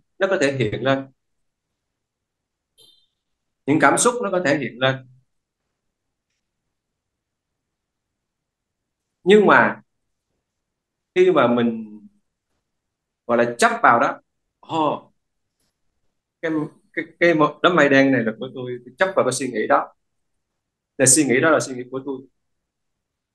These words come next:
là tôi biến thành cái gọi là có thể là nạn nhân,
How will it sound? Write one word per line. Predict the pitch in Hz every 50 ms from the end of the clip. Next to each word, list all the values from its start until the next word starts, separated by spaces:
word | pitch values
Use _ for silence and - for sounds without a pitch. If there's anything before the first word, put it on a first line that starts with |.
| _ _ _ _ _ _ _ _ _ _ _ _ _ _ _ _
là | - 117 120 120 120 113 113 110 110 - - _ _ _ _ _ _ _ _ _ _ -
tôi | 175 170
biến | 160 180 208 233 240 -
thành | 151 123 110 107 107 -
cái | 131 135 139 147 160 151
gọi | 117 110
là | 107 107 - _ _ _ -
có | - 139
thể | 127 127
là | 131 117
nạn | 110 107 98 104 117
nhân, | 127 127 123